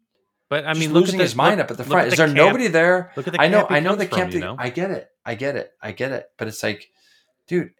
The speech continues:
Speaker 2: every corner, it looks like he's gonna crash. Every corner, it looks like he's gonna, like, and then he ends up crashing anyways. And the team are just looking at the T V screens like, "Ugh." It, and he has the pace. Like, dude, just
Speaker 1: Plen-, dude,
Speaker 2: chill a
Speaker 1: plenty
Speaker 2: little
Speaker 1: of
Speaker 2: tiny
Speaker 1: pace.
Speaker 2: bit.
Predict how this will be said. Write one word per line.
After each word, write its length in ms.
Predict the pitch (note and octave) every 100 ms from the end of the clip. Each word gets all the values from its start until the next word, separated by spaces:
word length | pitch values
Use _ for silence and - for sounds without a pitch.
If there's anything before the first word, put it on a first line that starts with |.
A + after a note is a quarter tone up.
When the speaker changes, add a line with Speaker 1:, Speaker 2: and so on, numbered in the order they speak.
| -
Speaker 2:
every 340 | D#3 F#3 A3+
corner, 460 | - G#3 A3 C3 -
it 80 |
looks 160 | D3+ D3+
like 100 | D#3+
he's 120 | D3
gonna 140 | - C#3+
crash. 420 | - D3 C#3 - -
Every 260 | D#3+ G3+
corner, 400 | F3 F3+ E3+ C3+
it 220 | - A#2+
looks 160 | D3 -
like 100 | C#3
he's 120 | C#3
gonna, 200 | - C#3+
like, 320 | C3+ B2+ B2+ - _ _ _ _ _ _ _
and 120 | C3+ C#3
then 100 | D#3
he 80 |
ends 140 | D#3 D#3
up 80 | D3
crashing 380 | D3+ C#3+ C#3+ D3+
anyways. 420 | B2+ C#2+ G2+ -
And 120 | C3+
the 60 | C#3
team 260 | - G#3 F#3+
are 60 |
just 180 | D3 C3
looking 240 | C#3 C#3
at 60 | A#2
the 60 | G#2
T 160 | A2+
V 100 | A2
screens 340 | G#2+ - G2 F2+
like, 160 | B1 -
"Ugh." 160 | - - - - _ _
It, 140 | - _ _ _ _ _ -
and 120 | D#3+
he 60 | A3
has 140 | A#3+
the 100 | -
pace. 480 | F3+ B3+ - - - _ _ _ -
Like, 120 | F3
dude, 220 | A#3 F3
just 120 | - A#2+
Speaker 1:
Plen-, 60 |
dude, 80 | F#2+
Speaker 2:
chill 240 | B2 A#3+ G3
a 40 | G2+
Speaker 1:
plenty 140 | G#2+ C#3+
Speaker 2:
little 140 | G#3
Speaker 1:
of 60 | -
Speaker 2:
tiny 280 | - A3 G#3+
Speaker 1:
pace. 80 | G3
Speaker 2:
bit. 300 | A3 -